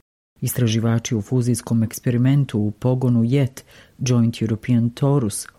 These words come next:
u Oxfordshireu proizveli su pedeset devet megadžula topline, što je ekvivalentno oko četrnaest kilograma eksploziva T N T-a tokom fuzije od pet sekundi,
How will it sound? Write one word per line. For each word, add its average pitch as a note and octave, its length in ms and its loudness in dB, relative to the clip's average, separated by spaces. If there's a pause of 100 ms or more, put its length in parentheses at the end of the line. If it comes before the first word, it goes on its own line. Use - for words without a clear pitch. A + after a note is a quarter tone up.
u B2+ 180 0
Oxfordshireu C3 840 -2
proizveli D#3 580 0
su C#3+ 180 -2
pedeset C3+ 500 0
devet C3 460 0
megadžula B2 600 2
topline, B2 600 0
što - 220 -6
je G#2+ 140 2
ekvivalentno A2 760 0
oko A2 180 -4
četrnaest B2 560 -2
kilograma A#2 520 0
eksploziva C3+ 680 -2
T - 160 -4
N A2+ 180 2
T-a C3 280 0 (180)
tokom E3+ 320 0
fuzije C#3 380 0
od A#2+ 160 -2
pet A2+ 180 0
sekundi, B2 540 0